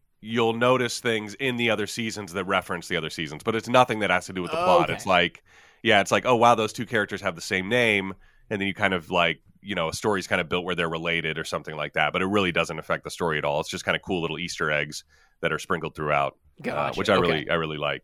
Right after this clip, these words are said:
Speaker 1: Yeah, I mean, the, I will say that the first two seasons, like, the first season, that there's a,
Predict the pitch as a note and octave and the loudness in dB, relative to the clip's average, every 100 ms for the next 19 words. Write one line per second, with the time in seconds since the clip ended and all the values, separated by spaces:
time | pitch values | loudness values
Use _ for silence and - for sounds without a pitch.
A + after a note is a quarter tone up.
0 | _ - D#2+ C#2 A#2+ C#3+ C#3+ C3 - - | _ 0 0 2 2 4 4 2 0 -14
1 | _ _ - B2+ E3 E3+ E3+ C3+ A2 - | _ _ 0 4 6 6 4 4 0 4
2 | D3 D3 E3 D3+ D#3 C#3+ C#3 C#3 C#3 - | 4 4 0 0 2 2 2 0 -2 -6
3 | - _ - A#2 B2 F#3 F#3 F#3 D#3+ D#3+ | -12 _ 0 0 4 4 4 2 2 2
4 | C3 A#2+ A2+ A2+ A2 | 4 4 4 0 0